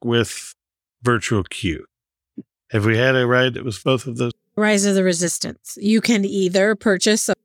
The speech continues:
Speaker 2: an individual lightning lane, which will give you a return time, or you can get in the virtual queue to get in standby at a return, at a certain
Speaker 1: And the
Speaker 2: time.
Speaker 1: virtual queue, like I assume Rise of the Resistance, would sell out immediately.
Speaker 2: Yes, and I suspect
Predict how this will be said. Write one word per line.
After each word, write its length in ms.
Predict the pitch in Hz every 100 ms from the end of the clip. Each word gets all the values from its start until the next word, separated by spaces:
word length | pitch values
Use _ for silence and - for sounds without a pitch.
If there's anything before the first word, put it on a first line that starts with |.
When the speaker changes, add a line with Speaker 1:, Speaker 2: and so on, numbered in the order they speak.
| -
Speaker 2:
an 160 | 190
individual 720 | 185 185 185 180 170 175 165 165
lightning 460 | 170 180 175 165
lane, 380 | 165 165 165 170 _ _ _ _ _ _ -
which 200 | - 208
will 100 | 196
give 200 | 175 185
you 180 | 165 165
a 80 | 156
return 460 | 143 147 208 196 220
time, 380 | 262 254 277 269 - - - -
or 240 | 220 233
you 180 | 226 214
can 200 | 208 196
get 240 | 196 190 - _ _ _ _ _ _
in 200 | 220 196
the 60 | 185
virtual 440 | 180 180 - 175 160
queue 340 | - 190 170
to 140 | 160
get 180 | 165 165
in 180 | 160 151
standby 600 | - - 170 147 - 113
at 120 | 107
a 80 | 123
return, 380 | 117 120 - 98 -
at 100 | 135
a 60 |
certain 220 | 127 -
Speaker 1:
And 80 | 107
the 60 | 110
Speaker 2:
time. 180 | 143 156
Speaker 1:
virtual 240 | - 131
queue, 320 | - - 131
like 320 | 117 110 107 - -
I 100 | 101 101
assume 420 | 98 - 135 110
Rise 240 | 107 101
of 80 | 92
the 80 | 90
Resistance, 600 | 90 98 131 - 104 -
would 180 | 110 90
sell 340 | - - 98
out 160 | 95 87
immediately. 540 | 85 85 85 - -
Speaker 2:
Yes, 460 | - - - - -
and 140 | - 214
I 140 | 208
suspect 420 | 196 196 - 160